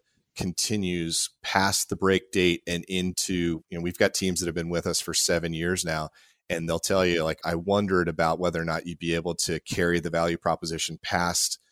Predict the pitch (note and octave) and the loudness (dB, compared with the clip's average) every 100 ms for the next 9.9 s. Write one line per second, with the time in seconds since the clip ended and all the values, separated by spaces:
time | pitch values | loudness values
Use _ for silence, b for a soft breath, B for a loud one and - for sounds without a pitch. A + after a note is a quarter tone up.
0 | _ - F2 - E2+ E2 G2+ - G2+ - | _ -4 -2 0 0 0 0 0 -4 -4
1 | E2 E2 D#2+ E2+ D#2+ E2 _ E2+ E2 F#2+ | -4 -4 -4 -8 -8 -12 _ -12 -2 2
2 | F2 E2+ E2+ - F#2+ - F2+ D#2+ D#2 E2+ | 2 2 -2 -2 -2 -2 -4 -4 -6 -2
3 | E2+ E2+ E2 D#2 D#2+ - G2+ F2+ D#2+ - | 0 0 -2 -6 -8 -4 -2 0 0 2
4 | F#2+ - b b b G2+ B2+ C3+ - F#2+ | 2 0 b b b -4 0 2 2 0
5 | A2+ B2+ A2+ G#2+ G2 E2+ F#2 F2+ F2 F2 | 0 2 2 2 2 4 4 6 4 0
6 | E2+ - F2 F2 E2+ D#2+ - - F2+ F#2+ | 0 0 -2 -2 -2 -4 -4 0 0 0
7 | F2+ E2 E2 E2 - E2 F2 E2 D#2 E2+ | -2 -2 0 0 0 -2 -4 -4 -2 0
8 | F#2+ F2+ D#2 D#2 - D#2+ - F2 E2+ E2 | 2 2 -2 -4 -4 -2 0 0 0 -2
9 | F#2 - - G#2 G#2+ F#2 F2+ E2+ | 0 0 0 0 0 2 4 2